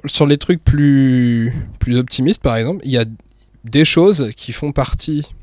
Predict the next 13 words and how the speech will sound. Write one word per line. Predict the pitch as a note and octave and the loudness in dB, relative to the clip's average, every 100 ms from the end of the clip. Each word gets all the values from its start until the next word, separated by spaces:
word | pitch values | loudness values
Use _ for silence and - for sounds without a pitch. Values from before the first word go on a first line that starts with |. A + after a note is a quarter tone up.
| - - G#2+ | -20 -20 -12
euh, | G#2+ G#2+ G2+ G2+ G2 G2 - _ _ _ - | -8 -6 -4 -4 -6 -10 -14 _ _ _ -14
des | G2+ | -12
trucs | - C#3+ | -10 -12
qui | - G#2 | -10 -10
ont | G2+ G#2 F#2 D#2 | -8 -8 -10 -12
été | G2 - A#2+ | -14 -6 -2
annoncés | A2+ G#2+ G#2+ - C3 | -2 -2 -6 -4 -4
sans | - G#2 | -4 -8
être | G#2 - | -10 -8
pour | F#2+ | -8
l'instant, | F#2 F#2+ - G#2+ F#2+ | -8 -14 -14 -14 -14
euh, | F2+ F#2 G2+ G2 | -14 -18 -16 -14
faits, | G2+ - D#3 | -12 -8 -8